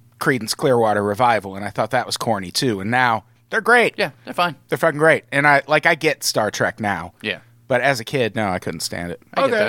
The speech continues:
Speaker 2: that.
Speaker 3: Well, I mean, that makes sense. I mean, who doesn't wanna hate something their dad loves? I get it.
Speaker 1: Exactly.
Speaker 3: You know,
Speaker 2: I mean, that's
Speaker 3: that, that's totally understandable.
Speaker 1: It took the place of hating
Speaker 3: I
Speaker 1: my
Speaker 3: still
Speaker 1: dad.
Speaker 3: hate olives.
Speaker 2: Yeah.
Speaker 3: You know, like, I
Speaker 1: Oh,
Speaker 3: don't,
Speaker 1: I
Speaker 3: I
Speaker 1: do
Speaker 3: don't, I don't
Speaker 1: too.
Speaker 3: care how many he eats. I still think they're the most disgusting goddamn thing on this planet.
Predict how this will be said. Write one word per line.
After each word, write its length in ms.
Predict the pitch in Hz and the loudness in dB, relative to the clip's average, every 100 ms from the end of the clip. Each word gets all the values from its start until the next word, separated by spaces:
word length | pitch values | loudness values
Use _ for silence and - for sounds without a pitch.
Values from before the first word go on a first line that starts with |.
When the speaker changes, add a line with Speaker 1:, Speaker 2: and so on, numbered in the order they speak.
| 226 | -4
Speaker 2:
that. 120 | - | -6
Speaker 3:
Well, 100 | 226 | -4
I 20 | |
mean, 80 | 240 | -2
that 140 | 247 | -2
makes 200 | 202 156 - | 0 -4 -4
sense. 300 | 147 160 - | -6 -6 -6
I 160 | 151 | -6
mean, 120 | 143 151 | -2 -2
who 60 | |
doesn't 260 | 156 127 120 | 0 -2 -4
wanna 160 | 117 104 | -6 -4
hate 200 | 110 - | -6 -4
something 240 | 135 113 | -4 -4
their 100 | 101 | -8
dad 240 | 95 95 | -4 -6
loves? 320 | 90 80 - - - | -4 -10 -10 -20 -8
I 40 | 120 | -2
get 40 | |
it. 40 | 151 | 0
Speaker 1:
Exactly. 460 | 151 170 143 95 - | 4 4 4 -4 -10
Speaker 3:
You 80 | |
know, 80 | 151 | -8
Speaker 2:
I 80 | 143 | -4
mean, 140 | 131 | 0
that's 160 | 123 123 | 0 0
Speaker 3:
that, 140 | 170 170 | -2 -2
that's 180 | 185 | -4
totally 280 | - 185 156 | 0 2 4
understandable. 560 | 131 104 - 95 82 - - | 2 -2 -6 -6 -6 -12 -2
Speaker 1:
It 140 | 175 | -2
took 180 | - 226 | 2 0
the 80 | 233 | 0
place 320 | - 214 190 | 2 2 2
of 100 | 208 | -2
hating 260 | 156 170 160 | -2 0 4
Speaker 3:
I 80 | 180 | 4
Speaker 1:
my 120 | 156 | 4
Speaker 3:
still 160 | 147 | 6
Speaker 1:
dad. 140 | 165 175 | 6 6
Speaker 3:
hate 80 | 160 | 4
olives. 500 | 165 190 202 - - | 2 4 2 0 -16
Speaker 2:
Yeah. 60 | _ _ 117 | _ _ -10
Speaker 3:
You 60 | |
know, 280 | 123 131 170 - | -6 -6 -6 -4
like, 400 | 123 127 127 123 | 0 2 2 2
I 60 | |
Speaker 1:
Oh, 40 | 147 | 6
Speaker 3:
don't, 140 | 170 | 10
Speaker 1:
I 20 | |
Speaker 3:
I 80 | 165 | 10
Speaker 1:
do 60 | 170 | 8
Speaker 3:
don't, 240 | 175 160 | 4 6
I 20 | |
don't 100 | 170 | 4
Speaker 1:
too. 40 | 120 | 4
Speaker 3:
care 180 | 185 156 | 2 2
how 140 | 156 | 2
many 180 | 165 165 | 0 0
he 280 | 175 165 196 | 0 0 0
eats. 180 | - - | -2 -4
I 220 | 113 135 | 2 0
still 280 | - 139 139 | 0 -4 -4
think 200 | 139 135 | -4 -4
they're 140 | 143 | -4
the 100 | 131 | -2
most 240 | 139 143 | 0 0
disgusting 540 | 143 123 147 135 - 139 | -2 -6 -2 -2 -4 -2
goddamn 320 | 139 135 143 | -2 -2 -6
thing 200 | 147 143 | -4 -2
on 120 | 147 | 0
this 140 | 147 147 | 0 -4
planet. 320 | 170 165 185 | -2 -2 -2